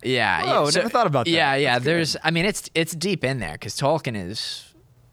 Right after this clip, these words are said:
Speaker 1: super Catholic.
Speaker 2: Absolutely.
Speaker 1: Super Ca-, I mean, 'cause, uh, he, the, his, uh, letters to his son were recently released, uh,
Speaker 2: Hmm.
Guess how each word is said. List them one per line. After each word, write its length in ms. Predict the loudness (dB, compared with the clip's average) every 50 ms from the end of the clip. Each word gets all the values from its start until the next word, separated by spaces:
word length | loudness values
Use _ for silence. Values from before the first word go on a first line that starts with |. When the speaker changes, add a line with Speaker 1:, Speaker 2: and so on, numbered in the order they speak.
| _ -20 _ _
Speaker 1:
super 560 | -4 0 0 2 2 2 2 0 0 -2 -6 -8
Catholic. 600 | -6 -4 -2 -2 -2 -4 -8 -16 -18 -20 -14 -2
Speaker 2:
Absolutely. 520 | 0 0 0 2 -2 -2 -2 -2 -4 -2 0
Speaker 1:
Super 340 | 0 2 2 0 -2 -4 -6
Ca-, 80 | -4 -2
I 80 | 0 0
mean, 100 | 0 0
'cause, 220 | -2 -2 -2 -4 -6 -8 -8 -8
uh, 40 | -6
he, 180 | -6 -6 -8 -10
the, 200 | -8 -8 -8 -6 -6
his, 320 | -2 0 0 2 2 2
uh, 280 | 2 4 4 4 2 2
letters 480 | 2 0 0 2 2 2 0 0 0 -2
to 100 | -2 -2
his 140 | 0 2
son 280 | 2 2 2 0 0 -2
were 140 | -2 -4 -4
recently 420 | -4 -4 -4 -6 -8 -8 -8 -8
released, 540 | -8 -6 -6 -6 -8 -6 -6 -6 -6 -6 -10 -18 -20 -20 -20 -20 -20 -20 -20 -20 _ _
uh, 260 | 0 2 2 2 2 0
Speaker 2:
Hmm. 160 | 0 -2 -4